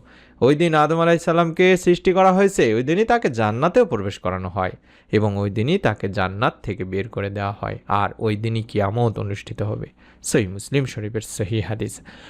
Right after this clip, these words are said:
মহানবী সাল্লাল্লাহু আলাইহি ওয়াসাল্লাম আরও ইরশাদ করেছেন, "জুমার দিন দোয়া কবুল হওয়ার একটা সময় আছে, কোনো মুসলিম যদি সেই সময়টা পায়, আর তখন যদি সে আল্লাহর তাআলার কাছে দোয়া করে, কল্যাণের যে কোনো কিছু চায়, তাহলে রব্বুল আলামিন তার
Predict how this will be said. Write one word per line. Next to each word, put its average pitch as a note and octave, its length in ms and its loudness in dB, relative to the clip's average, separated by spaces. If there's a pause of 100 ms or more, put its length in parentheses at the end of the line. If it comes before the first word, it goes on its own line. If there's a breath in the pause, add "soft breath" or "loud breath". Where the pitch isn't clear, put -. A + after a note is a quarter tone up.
(160 loud breath)
মহানবী E3+ 280 6
সাল্লাল্লাহু G3 640 6
আলাইহি G3 260 4
ওয়াসাল্লাম G#3+ 380 2
আরও F#3+ 260 8
ইরশাদ G3 320 2
করেছেন, G2+ 400 -8 (100)
"জুমার A#2 360 0
দিন D3 200 0
দোয়া C#3+ 240 6
কবুল E3 260 4
হওয়ার E3 220 4
একটা D#3+ 260 -2
সময় E3+ 420 2
আছে, - 300 -4 (360 soft breath)
কোনো A#2+ 220 0
মুসলিম A2+ 480 2
যদি A2 220 2
সেই G2 200 -4
সময়টা G2+ 440 -6
পায়, F#2 320 -2 (100)
আর G#2 160 2 (180)
তখন F#3 340 -2
যদি G#2 220 -2
সে - 200 -4
আল্লাহর G#2 480 -2
তাআলার G2+ 380 -2
কাছে D3 440 2 (440 loud breath)
দোয়া C#3+ 360 6
করে, A2 380 4
কল্যাণের D3+ 640 2
যে D3+ 160 2
কোনো G#3+ 260 2
কিছু F3 300 0
চায়, A#2+ 500 4
তাহলে G#2+ 420 -2
রব্বুল G#2+ 320 0
আলামিন G2+ 460 -2
তার G2 200 -4